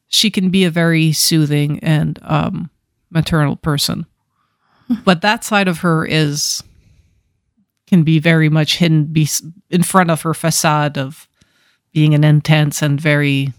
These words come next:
Speaker 1: um, energetic
Speaker 2: <coughs>
Speaker 1: person. But,
Speaker 2: Wow.
Speaker 1: uh, a lot of people went to her
Speaker 2: Really?
Speaker 1: for that. Yeah.
Speaker 2: Cool.
Speaker 1: Yeah, I know. It's like, I don't
Speaker 2: I would never have thunk. That's
Speaker 1: It's
Speaker 2: wild.
Speaker 1: Yeah, she
Speaker 2: And cool.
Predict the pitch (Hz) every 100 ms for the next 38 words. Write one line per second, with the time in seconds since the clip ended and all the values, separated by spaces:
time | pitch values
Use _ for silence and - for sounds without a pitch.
0 | _ _ _ - 156 131 143 - _ -
1 | - - - 143 139 - - - 208 175
2 | - 170 - 226 202 - _ _ _ _
3 | _ _ _ _ 196 175 165 196 - 196
4 | 196 240 269 - 226 220 180 180 - 156
5 | 143 143 _ _ _ _ _ _ _ -
6 | 185 285 139 147 143 143 - _ 208 214
7 | 202 _ _ _ _ _ _ _ - -
8 | - 175 320 381 151 143 - _ - 208
9 | 202 190 208 208 202 190 185 - 185 175
10 | 170 170 165 170 160 170 - 262 320 302
11 | 302 294 302 277 311 302 208 - - -
12 | _ _ _ _ _ _ _ _ - 233
13 | 220 - 262 262 262 190 160 - _ _
14 | _ _ 208 196 180 - - - 190 180
15 | 330 294 170 - -